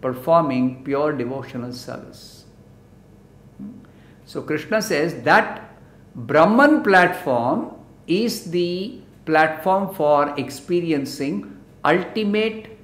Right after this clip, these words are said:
real spiritual happiness.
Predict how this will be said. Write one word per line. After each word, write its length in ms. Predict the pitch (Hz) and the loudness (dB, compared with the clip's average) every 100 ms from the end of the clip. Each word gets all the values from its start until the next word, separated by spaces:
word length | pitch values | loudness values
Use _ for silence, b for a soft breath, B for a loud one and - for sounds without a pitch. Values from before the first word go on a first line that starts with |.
| - | -16
real 880 | - 120 151 190 196 208 208 - - - | -10 -4 2 8 8 8 4 -4 -12 -16
spiritual 960 | - - - 160 180 180 180 170 170 | -14 -14 -2 0 2 0 0 2 0
happiness. 920 | 123 127 117 110 101 98 - - - | -2 -4 -4 -10 -14 -18 -20 -20 -20